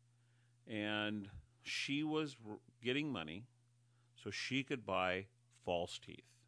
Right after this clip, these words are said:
Well, I, I think there's a, a moral dilemma, uh, in a situation like that. When somebody cannot afford false teeth for the qual-, you know, they cannot have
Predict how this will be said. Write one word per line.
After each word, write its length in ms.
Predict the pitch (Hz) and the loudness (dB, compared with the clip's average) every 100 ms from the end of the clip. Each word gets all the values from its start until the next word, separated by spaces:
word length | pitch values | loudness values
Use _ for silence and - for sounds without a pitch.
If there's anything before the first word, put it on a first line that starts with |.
| _ _ _ - - _ _ | _ _ _ -20 -20 _ _
Well, 120 | 131 | 4
I, 100 | 143 - | 4 4
I 140 | 131 | 0
think 260 | 147 175 170 | 2 0 0
there's 240 | 160 147 | 2 4
a, 280 | 131 120 117 85 | 6 8 6 4
a 40 | |
moral 420 | 117 113 117 151 165 | 4 4 4 6 4
dilemma, 540 | 127 104 107 131 - - _ _ _ _ _ _ _ - | 2 0 0 0 -4 -14 _ _ _ _ _ _ _ -2
uh, 300 | 101 85 110 104 | 0 2 -2 -6
in 80 | - | -4
a 60 | 107 | -2
situation 580 | - 110 107 101 98 98 | -2 -6 -2 -4 -2 -6
like 160 | 76 | -6
that. 200 | - 76 | -4 -2
When 200 | 101 107 | 0 0
somebody 480 | - 147 151 139 131 | 4 4 6 6 4
cannot 480 | - 120 104 113 135 | 0 -2 2 4 2
afford 580 | - - 120 110 110 110 _ _ _ _ _ - | -2 -4 0 2 2 -2 _ _ _ _ _ 0
false 340 | 104 127 - | 4 4 0
teeth 320 | - 85 78 - _ - | -6 -6 -6 -14 _ -18
for 180 | - 104 | -4 -2
the 120 | 98 | -2
qual-, 320 | - 110 110 | -2 -2 0
you 120 | 120 | -2
know, 120 | 101 98 | -2 2
they 160 | 120 | 0
cannot 300 | 120 131 120 | 2 4 4
have 240 | 123 120 | 6 4